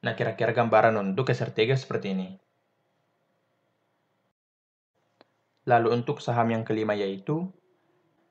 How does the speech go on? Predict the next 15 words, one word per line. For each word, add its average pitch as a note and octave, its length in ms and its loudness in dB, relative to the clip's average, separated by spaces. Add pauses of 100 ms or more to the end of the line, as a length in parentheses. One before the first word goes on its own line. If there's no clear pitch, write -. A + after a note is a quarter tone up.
(140)
Elang B2+ 240 4
Mahkota A#2+ 320 -2
Teknologi A#2 800 0 (720)
atau A#2+ 240 2
dengan A#2 160 2
kode A2+ 380 2 (640)
E - 160 -2
M B2+ 160 0
T - 160 -2
K. - 80 -4 (1120)
Boleh A2 240 -2
kita A2 160 -4
lihat G#2+ 160 -6
di - 80 -14
sini. G2 280 -8